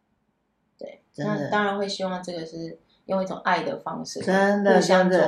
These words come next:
Speaker 1: 回馈。
Speaker 2: 真的，真的，
Speaker 1: 对。
Speaker 2: 要良好的互动啊，哈。
Speaker 1: 嗯。
Speaker 2: 真的，亲爱的爸爸妈妈，真的不要太急，在功课上面，好好的陪伴你的小孩。
Speaker 1: 多关心他的生活。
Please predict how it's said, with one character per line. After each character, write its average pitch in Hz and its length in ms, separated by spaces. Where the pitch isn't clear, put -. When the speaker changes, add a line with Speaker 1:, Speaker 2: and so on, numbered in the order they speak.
Speaker 1:
回 - 200
馈。 - 140
Speaker 2:
真 196 240
的， 180 180
真 170 240
的， 156 200
Speaker 1:
对。 123 80
Speaker 2:
要 185 120
良 170 220
好 143 120
的 143 80
互 151 220
动 147 240
啊， 92 100
哈。 120 440
Speaker 1:
嗯。 160 200
Speaker 2:
真 156 280
的， 135 360
亲 165 240
爱 160 120
的 131 100
爸 135 140
爸 135 160
妈 123 120
妈， 110 300
真 147 240
的 151 100
不 143 140
要 139 160
太 135 220
急， - 340
在 151 160
功 143 240
课 135 160
上 117 280
面， - 220
好 - 180
好 139 200
的 110 100
陪 117 220
伴 123 200
你 - 80
的 - 160
小 - 200
孩。 - 320
Speaker 1:
多 233 160
关 220 280
心 202 260
他 190 180
的 180 160
生 165 320
活。 - 260